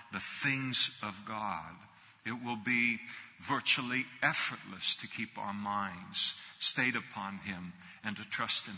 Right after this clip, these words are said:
him. There'll be no Hollywood as we know it today. Uh, there will be no violent or sexually explicit, um, music.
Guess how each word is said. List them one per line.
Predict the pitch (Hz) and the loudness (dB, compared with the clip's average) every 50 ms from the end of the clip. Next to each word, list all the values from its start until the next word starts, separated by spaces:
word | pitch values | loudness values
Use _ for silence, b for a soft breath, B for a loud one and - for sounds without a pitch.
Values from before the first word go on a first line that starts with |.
| 87 80 | -10 -12
him. | 92 87 80 87 - B B B B B B | -12 -12 -12 -14 -16 B B B B B B
There'll | 143 147 139 | 4 4 6
be | 120 151 160 | 6 4 4
no | 151 170 185 | 6 6 6
Hollywood | 170 160 170 160 160 147 120 107 107 95 | 10 10 10 10 10 6 0 -2 -4 -2
as | 101 101 - - | 0 0 0 0
we | 110 101 | 0 -2
know | 104 110 110 110 | -2 -2 -2 -4
it | 107 - | -4 -6
today. | - 110 98 104 107 104 104 101 - - - - - - - - - b b b b b b b b b b b b | -6 -4 -2 -2 -2 -2 -4 -8 -10 -12 -18 -20 -20 -20 -20 -20 -20 b b b b b b b b b b b b
Uh, | 107 101 107 104 | 2 2 4 4
there | 95 123 127 127 | 4 4 4 4
will | 117 113 123 120 | 4 2 -2 -2
be | 113 101 131 127 | 0 0 2 2
no | 123 123 131 131 127 127 131 131 131 131 127 | 4 4 4 6 6 4 2 0 -2 -4 -4
violent | 131 - - 131 123 127 139 139 135 127 117 110 107 110 - - | -4 4 8 10 12 12 12 10 8 6 2 -2 -6 -6 -6 -4
or | 113 104 | 0 2
sexually | - - - 127 - - - 135 120 120 123 120 | 4 6 6 6 4 4 2 2 2 2 2 2
explicit, | 117 - - - - - - 123 123 113 - - 131 117 - B B B B B B B B | 2 4 4 4 2 2 0 2 4 6 6 6 4 2 -2 B B B B B B B B
um, | 120 117 117 117 117 120 123 - - - | 0 2 2 2 0 -2 -4 -8 -10 -10
music. | 127 117 117 123 131 135 139 139 131 123 - - 107 90 85 - - - - - | -8 -4 0 2 2 4 4 2 2 4 2 2 2 0 -4 -8 -10 -10 -10 -10